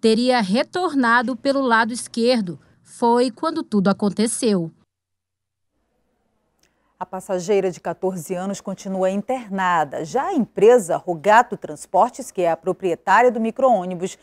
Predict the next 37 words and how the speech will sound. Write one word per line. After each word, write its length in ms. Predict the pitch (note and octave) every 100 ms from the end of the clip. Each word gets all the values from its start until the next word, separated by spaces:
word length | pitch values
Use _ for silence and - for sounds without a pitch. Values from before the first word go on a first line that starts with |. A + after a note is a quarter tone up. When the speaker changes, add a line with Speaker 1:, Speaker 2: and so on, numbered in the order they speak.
| _ -
Speaker 2:
vai 300 | D#3+ F3+ F#3+
esperar 680 | A3 A#3+ - - A#3+ C4+ A3+
a 80 |
conclusão 600 | F3 F#3 F3+ F#3 F3 F#3+
dos 160 | F3 F3+
trabalhos 500 | F#3+ E3+ E3 F3 E3
da 160 | A3 A#3+
perícia 640 | D4 C4+ F#3+ F#3 - G3
para 320 | G3+ G3 F#3+
comentar 600 | - D4 E4 B3+ E3+ D3
o 60 | C#3
caso. 460 | - - - - _ _ _ _ _ _ _ _ _
Três 440 | - D4 F#4+ D4 C#4
homens 420 | B3 F#3 F3+ -
foram 260 | C4+ D4+
presos 580 | A#3+ - D4+ F4+ E4 F4
em 120 | D#4
flagrante 640 | - D4+ G#3 F3 C4 D4+ D#4
acusados 600 | C4+ A#3 G3+ A#3+ A#3 G#3+
de 80 | A#3
manter 360 | A3 F#3 B3
uma 160 | B3 A3+
adolescente 680 | G3+ G#3+ F#3+ - C4 C4 B3
de 120 | A#3+
dezessete 840 | F#3 D#4 G4 E4 D#4 D4 B3 -
anos 320 | A3 B3 B3 G#3
em 120 | A#3
cárcere 540 | - A3+ A3 - A3+
privado 720 | - C#4 G#3 F3 A#3+ A3+ F#3+
no 80 | G3+
município 540 | G3+ G#3 G3+ B3 A#3 G#3+
de 180 | F#3+
Maués, 520 | F4 G4 A3+ A3 A3 G3+
no 60 |
interior 320 | F#3+ G3 G3
do 80 | G3+
Amazonas. 640 | G3+ G3 D#3 F3+ E3+ F3+